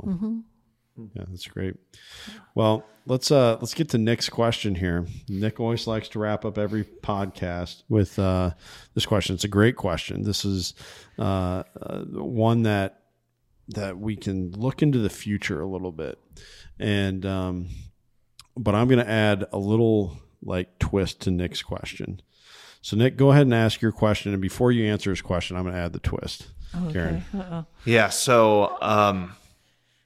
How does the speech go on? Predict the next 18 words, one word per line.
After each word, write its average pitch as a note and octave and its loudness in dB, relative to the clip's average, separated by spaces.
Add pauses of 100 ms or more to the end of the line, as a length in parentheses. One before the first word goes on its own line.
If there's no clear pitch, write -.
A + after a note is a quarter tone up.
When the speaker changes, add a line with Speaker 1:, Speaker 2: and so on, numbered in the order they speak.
(680)
Speaker 3:
man, G#2 0
I, G2+ 4 (100)
I G#2 2
wanted G2+ 2
to F#2 -4
give F2+ -2
some, F#2 -2
like, E2+ -6 (120)
some, - -8
like, E2 -8
spoof - -6
question, F2 -6
and E2+ -4
I E2 -4
can't A#2+ -2
even A#3+ 6
think A#3 0
of A3 6